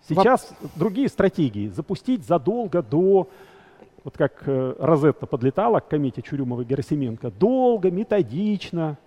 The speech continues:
Speaker 2: несколько лет, потом вот так потихонечку подкралась, и дальше уже начались исследования.
Speaker 1: Вопрос от зрителя Human Pathology.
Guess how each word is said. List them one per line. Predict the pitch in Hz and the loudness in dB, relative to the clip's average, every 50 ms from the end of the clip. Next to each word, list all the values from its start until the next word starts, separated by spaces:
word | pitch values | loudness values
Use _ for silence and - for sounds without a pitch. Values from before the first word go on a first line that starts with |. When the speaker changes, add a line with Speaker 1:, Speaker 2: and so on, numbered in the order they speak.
| _ _ _ _ _ | _ _ _ _ _
Speaker 2:
несколько | - 139 156 214 - - - 175 160 - 165 | -8 -6 -4 -4 -4 -2 -2 -2 0 0 0
лет, | 151 127 143 160 165 170 156 - - | 2 2 4 4 4 4 2 0 -4
потом | 131 - - 185 196 196 | -8 -6 -4 -4 -4 -4
вот | 185 - | -4 -6
так | 147 - _ | -8 -10 _
потихонечку | - - _ 156 131 - 185 196 175 - - - 139 | -12 -14 _ -10 -6 -4 -4 -4 -4 -6 -10 -12 -10
подкралась, | - 180 196 - - 147 - 135 170 180 170 165 156 143 - - _ _ _ _ _ _ _ _ _ | -6 -6 -8 -6 -6 -4 0 0 2 2 0 0 -2 -4 -8 -12 _ _ _ _ _ _ _ _ _
и | - 180 | -6 -2
дальше | 196 147 160 190 - - 147 | 0 0 0 0 0 -4 -8
уже | 123 117 101 135 151 | -8 -6 -6 -6 -6
начались | 156 127 - - 127 123 135 - | -6 -6 -6 -8 -8 -10 -10 -10
исследования. | 143 123 - - 123 117 113 117 - - 85 - 92 87 - _ _ _ _ _ _ _ _ _ _ _ _ _ _ _ _ _ _ _ _ - | -14 -14 -10 -8 -6 -6 -6 -8 -10 -14 -16 -18 -20 -20 -20 _ _ _ _ _ _ _ _ _ _ _ _ _ _ _ _ _ _ _ _ -6
Speaker 1:
Вопрос | 170 180 180 - 226 233 214 | -2 -2 2 4 4 4 4
от | 220 190 | 4 2
зрителя | 156 190 214 233 196 - 208 208 | 4 4 2 2 2 2 4 4
Human | 190 - - 190 226 240 220 220 208 196 | 2 2 0 0 0 2 4 4 2 2
Pathology. | - 208 196 - 269 269 240 208 156 135 120 120 107 101 | 2 0 2 6 6 8 8 8 6 4 -2 -8 -8 -10